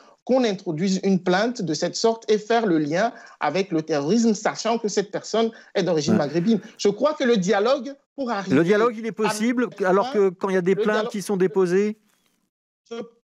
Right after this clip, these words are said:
Speaker 1: moi, je n'étais pas d'accord avec la méthode de, de Nordine Saïdi, soyons tout à fait d'accord. Euh, je l'ai dit, mais malgré tout, j'ai dit que la position qui vise à mettre fin au blackface est la bonne, mais porter plainte, ce n'est pas justifiable.
Speaker 2: Ouais, mais donc
Speaker 1: D'autant plus qu'on fait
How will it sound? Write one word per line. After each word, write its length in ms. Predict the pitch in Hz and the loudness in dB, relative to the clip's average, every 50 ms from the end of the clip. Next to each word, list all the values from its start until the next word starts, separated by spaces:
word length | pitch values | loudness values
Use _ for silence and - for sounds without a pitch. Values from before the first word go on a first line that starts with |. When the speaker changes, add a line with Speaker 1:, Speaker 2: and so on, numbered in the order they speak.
| _ _ _ | _ _ _
Speaker 1:
moi, 140 | 214 302 415 302 | -8 -6 -4 -4
je 60 | 277 | -4
n'étais 240 | 247 226 - 320 320 | -4 -4 -4 -4 -2
pas 120 | 403 415 | -2 -2
d'accord 420 | 311 208 190 - - 208 190 165 | -2 -4 -4 -4 -6 -6 -4 -4
avec 300 | 160 147 143 165 165 - | -4 -4 -2 -4 -4 -4
la 140 | - 151 151 | -6 -6 -4
méthode 380 | 170 156 147 - 185 185 165 151 | -4 -4 -4 -2 -2 -2 -2 0
de, 200 | 151 147 135 135 | -2 -2 -2 -2
de 140 | 131 151 156 | -2 -2 0
Nordine 360 | 151 143 127 127 151 170 - | 0 0 0 0 -2 -2 0
Saïdi, 380 | - 135 135 151 170 254 226 | 0 0 0 2 2 2 2
soyons 260 | 151 - 151 147 160 180 | 2 2 0 0 0 -2
tout 120 | - - | -2 -4
à 80 | - 135 | -4 -4
fait 140 | - - 147 | -2 -2 -2
d'accord. 500 | 117 - - - 196 160 127 - - _ _ _ _ _ _ - | -2 0 0 2 2 2 2 0 -6 _ _ _ _ _ _ -2
Euh, 300 | 143 151 151 139 135 147 - _ _ _ - | 0 2 2 2 0 -2 -4 _ _ _ -6
je 120 | 143 156 | 0 2
l'ai 180 | 170 180 214 240 | 4 4 4 2
dit, 180 | 180 190 269 - 294 | 2 0 0 2 2
mais 100 | 208 202 | 0 0
malgré 440 | 202 196 190 202 202 220 277 311 - | 2 0 0 0 0 -2 -2 -4 -2
tout, 340 | - 302 311 339 320 - - _ _ _ _ - | 0 2 2 2 2 0 -4 _ _ _ _ -8
j'ai 220 | - 147 185 180 | -4 -2 0 0
dit 420 | 165 143 147 190 285 320 440 - - | 0 0 0 2 2 2 0 -2 -4
que 320 | - 190 196 226 - - - | -2 0 2 2 2 0 -2
la 160 | - 175 190 | -2 -2 -2
position 680 | 185 - 208 214 180 196 202 - - - 277 262 214 | -2 -2 -2 -2 -2 -4 -6 -6 -4 -2 -2 0 -2
qui 160 | - - 240 208 | 0 -2 -2 0
vise 380 | 165 180 196 202 180 147 156 - - - | 0 0 0 0 0 0 -2 -2 -2 -2
à 100 | 190 180 | -2 -2
mettre 280 | 170 165 165 - 202 | -2 -4 -6 -6 -10
fin 220 | 180 - - 214 175 | -10 -6 -2 -2 -2
au 80 | 156 147 | -2 -2
blackface 640 | 139 151 - 185 - - - 170 156 147 - - | -2 -2 -4 -4 -4 -6 -8 -8 -8 -8 -8 -4
est 100 | - 190 | -2 0
la 120 | 160 139 127 | 0 0 0
bonne, 340 | 127 123 170 220 294 339 359 - - _ _ _ _ _ _ _ _ _ - | 0 0 0 0 0 -2 -6 -10 -14 _ _ _ _ _ _ _ _ _ -8
mais 420 | 160 175 196 240 294 294 - - - | -4 -2 0 2 2 0 0 -2 -4
porter 300 | 220 - - - 233 226 | -6 -6 -4 -4 -4 -4
plainte, 360 | 226 - 233 262 277 311 - | -2 -2 -2 -2 -2 -2 -6
ce 120 | - - | -6 -6
n'est 140 | 165 156 151 | -6 -4 -4
pas 300 | 151 - 202 220 240 - - | -2 0 2 2 0 0 -4
justifiable. 640 | 151 - 165 - - - 156 - - - 127 127 | -8 -12 -12 -12 -14 -14 -16 -6 -2 0 0 0
Speaker 2:
Ouais, 40 | - | 0
mais 120 | - 117 120 | 0 0 2
donc 160 | - - - | 2 0 0
Speaker 1:
D'autant 140 | 262 262 254 | -2 -4 -4
plus 180 | - 262 233 | -6 -8 -6
qu'on 160 | - 254 247 | -2 -2 -2
fait 160 | 240 262 254 | 0 0 -2